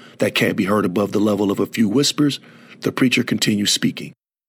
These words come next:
So I want to start out by addressing the elephant in the room, because by now I'm sure that some, if not all of you among the congregation, know that a pair of outsiders have come to dwell amongst us recently. These newcomers, who were near death when our reckoners found them about to die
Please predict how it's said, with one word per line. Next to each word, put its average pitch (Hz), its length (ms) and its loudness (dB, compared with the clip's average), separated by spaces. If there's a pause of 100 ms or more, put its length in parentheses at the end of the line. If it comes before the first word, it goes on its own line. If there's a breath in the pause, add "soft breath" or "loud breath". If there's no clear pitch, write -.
(580 loud breath)
So - 140 2
I 120 40 4
want 170 160 2
to 165 60 0
start 135 240 2
out 131 100 2
by 113 160 2
addressing 107 440 0
the - 180 -2
elephant 127 360 2
in 113 80 2
the 113 100 2
room, 95 420 0
because 92 220 -2
by 120 160 2
now 165 360 2
I'm 104 140 -2
sure 107 240 2
that 98 160 -2
some, 139 400 2
if 107 180 0
not 101 220 -2
all 131 180 4
of 123 120 0
you 120 160 2
among 104 260 0
the 101 80 0
congregation, 101 800 0 (300 loud breath)
know 147 100 4
that 147 140 2
a - 20 -2
pair 127 220 2
of 120 160 0
outsiders 107 540 0
have 104 120 -6
come 107 180 0
to 107 60 0
dwell 107 260 0
amongst 123 360 0
us - 160 -2
recently. 69 480 -2 (680 loud breath)
These 110 280 2
newcomers, 127 580 2 (360 loud breath)
who 117 80 0
were 117 100 4
near 156 180 4
death 120 320 0
when - 100 0
our 104 100 2
reckoners 110 360 0
found 113 320 0
them 98 140 -2
about 104 300 -2
to 98 100 -4
die 101 420 -2